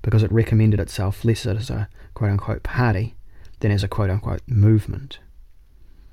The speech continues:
As the political ego strives for hardness and agility, it is trained in the way of seeing of generals and diplomats.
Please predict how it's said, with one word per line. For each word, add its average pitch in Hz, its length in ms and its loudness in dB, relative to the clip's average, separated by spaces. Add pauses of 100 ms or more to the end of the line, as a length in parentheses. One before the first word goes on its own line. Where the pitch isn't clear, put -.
(1700)
As 113 160 6
the - 80 2
political 113 400 6
ego 104 240 6
strives 110 480 4
for - 80 -6
hardness 110 680 0
and 98 140 0
agility, 117 600 2 (400)
it 120 80 0
is 101 120 2
trained 131 320 6
in 104 80 6
the 101 60 6
way 101 140 4
of 101 120 0
seeing 110 360 4
of 98 120 -2
generals 107 500 2
and 95 140 0
diplomats. - 680 -4